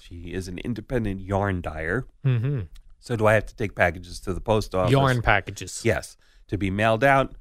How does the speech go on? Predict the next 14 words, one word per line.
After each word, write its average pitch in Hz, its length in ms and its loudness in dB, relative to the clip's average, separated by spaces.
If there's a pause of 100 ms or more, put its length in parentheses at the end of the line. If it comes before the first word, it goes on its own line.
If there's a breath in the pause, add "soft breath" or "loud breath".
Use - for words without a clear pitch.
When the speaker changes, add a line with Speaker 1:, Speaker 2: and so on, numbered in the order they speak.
(160)
Speaker 1:
and 151 240 6
or 113 260 4
go 107 400 2
to, 95 600 -2 (220)
you 98 120 -4
know, 80 160 -2
Office 104 360 0
Depot, 95 220 -4
whatever, 92 680 0
to 92 160 -8
get 85 320 -4 (240)
whatever 87 500 -2
it 78 80 -8
is. 71 300 -14